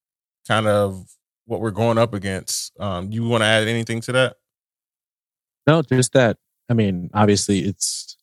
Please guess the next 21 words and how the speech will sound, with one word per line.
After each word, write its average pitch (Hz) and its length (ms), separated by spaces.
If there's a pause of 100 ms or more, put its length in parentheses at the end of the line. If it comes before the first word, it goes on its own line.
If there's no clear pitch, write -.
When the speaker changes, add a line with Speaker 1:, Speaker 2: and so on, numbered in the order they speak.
(180)
Speaker 2:
you 113 60
have 110 100
to 87 100
recognize 95 720
it, 90 100
but 95 80
just - 180
the - 60
pattern 98 480
of 92 100
behavior. 107 580 (560)
So, 95 200
like, 85 480 (440)
if 110 200
you, 101 640
right, 104 300
when 104 320
we 107 160
found 104 400
out 95 260
that 90 260